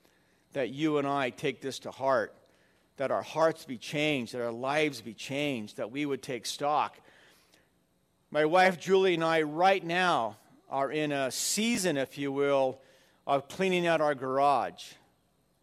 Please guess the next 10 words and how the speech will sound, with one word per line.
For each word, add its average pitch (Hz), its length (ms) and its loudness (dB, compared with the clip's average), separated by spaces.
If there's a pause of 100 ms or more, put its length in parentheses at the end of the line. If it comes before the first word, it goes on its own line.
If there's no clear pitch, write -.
(720)
putting 165 280 0
cardboard 160 600 2
boxes, 147 720 0 (1080)
putting 147 480 0 (480)
decades 139 800 2
of 117 180 -2
stuff - 800 -2 (920)
from 147 340 -2
cardboard 156 640 2
boxes, 127 720 -2